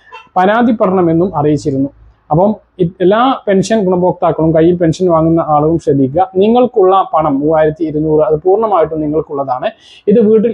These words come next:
കൊണ്ടുവന്ന് തരുന്നതിന് പ്രത്യേക കമ്മീഷൻ, പ്രത്യേക കമ്മീഷൻ നൽകേണ്ടതില്ല എന്നുള്ളതാണ്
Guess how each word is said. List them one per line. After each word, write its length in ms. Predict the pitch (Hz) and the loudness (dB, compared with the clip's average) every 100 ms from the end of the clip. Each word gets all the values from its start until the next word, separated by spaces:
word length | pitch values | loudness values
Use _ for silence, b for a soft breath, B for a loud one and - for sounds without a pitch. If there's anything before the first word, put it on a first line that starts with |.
| - 190 | -4 -2
കൊണ്ടുവന്ന് 460 | 214 247 214 196 180 | 0 2 2 0 0
തരുന്നതിന് 500 | 165 170 147 147 202 - | 0 0 0 0 -2 -6
പ്രത്യേക 300 | 175 165 165 185 - 180 | -10 -2 0 0 -2 -2
കമ്മീഷൻ, 500 | 185 220 208 185 - _ _ - | 2 2 0 -4 -20 _ _ -6
പ്രത്യേക 300 | 185 180 196 196 | -2 0 2 2
കമ്മീഷൻ 420 | 180 180 170 208 220 - 170 | 0 2 2 0 -4 -2 0
നൽകേണ്ടതില്ല 640 | 175 202 214 202 165 160 170 156 | 2 0 0 0 2 2 0 -2
എന്നുള്ളതാണ് 480 | 156 156 139 135 | -2 0 0 -2